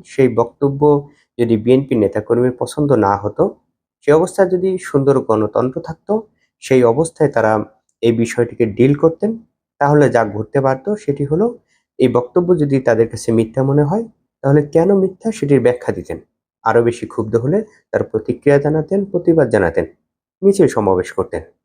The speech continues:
এটি ছিল গণতান্ত্রিক পদ্ধতি। কিন্তু তারা যে কাজটি করেছেন, সভা মঞ্চে গিয়ে হামলা করেছেন,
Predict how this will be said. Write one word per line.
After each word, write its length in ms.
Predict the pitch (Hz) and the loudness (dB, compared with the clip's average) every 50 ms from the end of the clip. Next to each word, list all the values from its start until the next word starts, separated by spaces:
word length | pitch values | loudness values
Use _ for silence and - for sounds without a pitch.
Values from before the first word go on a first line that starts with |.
| _ _ _ _ _ _ _ _ _ _ _ _ _ _ _ _ _ _ _ _ _ _ - | _ _ _ _ _ _ _ _ _ _ _ _ _ _ _ _ _ _ _ _ _ _ 2
এটি 180 | 170 170 208 208 | 2 4 4 2
ছিল 160 | 208 - 196 170 | 2 4 2 2
গণতান্ত্রিক 560 | 127 117 117 117 113 - 120 120 117 - 143 - | 4 2 0 0 0 0 -2 -2 -2 -4 -4 0
পদ্ধতি। 400 | - 98 - - 92 - - - - _ _ _ _ _ _ _ _ _ _ _ _ _ _ _ _ _ - | 0 0 0 -2 -8 -10 -12 -14 -20 _ _ _ _ _ _ _ _ _ _ _ _ _ _ _ _ _ -2
কিন্তু 140 | 135 143 143 143 | 0 0 2 2
তারা 160 | - 139 139 | 2 0 0
যে 160 | 127 110 117 110 | 0 0 -2 0
কাজটি 320 | - 110 107 - - - - _ | 0 -4 -4 -4 -12 -14 -14 _
করেছেন, 480 | - 104 113 139 151 151 - 202 208 233 233 220 - _ _ _ _ _ _ _ _ _ | -2 0 2 2 2 0 0 -2 -2 -2 -2 -6 -16 _ _ _ _ _ _ _ _ _
সভা 240 | - - 107 104 107 | -4 -2 2 2 2
মঞ্চে 300 | 107 107 107 104 - - 110 | 2 2 0 -2 0 -2 -2
গিয়ে 200 | 104 107 98 98 | 0 0 -2 0
হামলা 220 | 101 104 104 101 | -2 -2 -2 -4
করেছেন, 360 | - - - 135 139 - 202 | -2 -2 -2 -2 -2 -2 -4